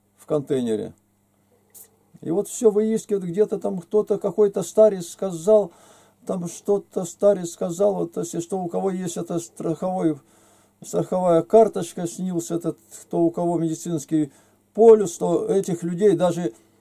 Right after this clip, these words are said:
на мытарство, даже до мытарства не допустят. Вот, значит, уже б-, даже без мытарств сразу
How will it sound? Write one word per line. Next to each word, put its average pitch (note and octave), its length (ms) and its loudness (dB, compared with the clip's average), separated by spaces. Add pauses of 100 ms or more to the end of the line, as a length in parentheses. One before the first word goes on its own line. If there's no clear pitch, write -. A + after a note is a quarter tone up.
на D3+ 180 -2
мытарство, F#3+ 540 4
даже D#3+ 200 -4
до F3+ 100 -4
мытарства F3+ 480 0
не C#3+ 80 -2
допустят. B2+ 580 -6 (1600)
Вот, A2 220 -4
значит, C#3+ 360 -6
уже C#3+ 180 -4
б-, C#3+ 120 -8
даже D3+ 260 0
без D#3+ 180 -2
мытарств E3+ 480 2
сразу D#3 380 0